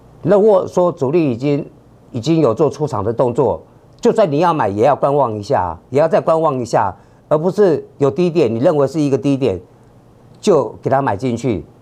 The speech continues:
假设在出货区呢，那你那个低点就不是低点，因为你会碰到比它更低的一个新的，新的低点。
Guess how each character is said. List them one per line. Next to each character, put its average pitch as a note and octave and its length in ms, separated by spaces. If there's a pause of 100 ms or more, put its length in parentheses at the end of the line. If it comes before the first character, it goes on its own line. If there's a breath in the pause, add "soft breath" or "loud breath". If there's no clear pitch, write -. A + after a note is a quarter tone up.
(220)
假 B2 200
设 E3 160
在 D#3+ 140
出 E3+ 240
货 C#3+ 180
区 C3 240
呢， A#2+ 200 (840)
那 E3 100
你 B2+ 140
那 E3 100
个 D3 80
低 C#3+ 180
点 B2+ 160
就 C3+ 80
不 C3 160
是 C3+ 100
低 B2 200
点， A2+ 180
因 E3 100
为 D#3 100
你 A2+ 140
会 D3 80
碰 D3 200
到 B2 280 (460)
比 A#2 160
它 C3+ 160
更 B2 240
低 B2+ 160
的 A#2 140
一 B2+ 100
个 A2+ 100
新 C3+ 220
的， A#2+ 140
新 D3+ 300
的 A#2+ 100
低 A#2 200
点。 G#2+ 200